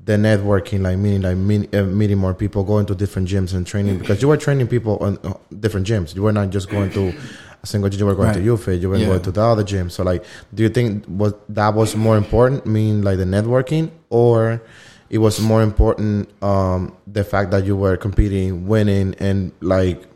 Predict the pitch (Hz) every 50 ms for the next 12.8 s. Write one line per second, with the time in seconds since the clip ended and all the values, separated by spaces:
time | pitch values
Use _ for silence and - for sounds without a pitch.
0 | _ - 104 101 98 95 - 107 92 - 120 117 113 - - - - 107 110 110
1 | 110 110 110 - - 113 110 104 - 117 110 104 - - 135 147 165 160 147 131
2 | 123 120 120 113 107 107 107 107 104 104 107 104 101 - - - 107 107 104 -
3 | - - 117 113 110 117 117 113 110 - - - 101 101 101 104 107 110 107 104
4 | 107 101 - 104 104 101 - - - 110 107 107 107 104 101 - - - 113 107
5 | 107 107 104 - 101 98 107 107 107 107 - - - _ _ _ - 110 107 104
6 | 104 101 101 95 - - - - - 107 104 104 104 107 107 104 104 98 - -
7 | 107 101 95 - 87 90 92 98 101 107 110 113 87 78 78 - - - - -
8 | 107 92 - 123 113 101 110 110 113 110 104 101 95 95 98 - - - - 107
9 | 107 107 - - 110 110 107 107 107 107 104 - - 101 104 104 101 104 101 -
10 | - 98 104 104 104 101 101 - - - 92 95 - - 107 104 107 104 107 104
11 | - - 92 98 104 104 101 104 101 - - - - 101 104 107 107 113 120 120
12 | - - 98 101 101 98 95 95 101 101 101 101 131 151 143 -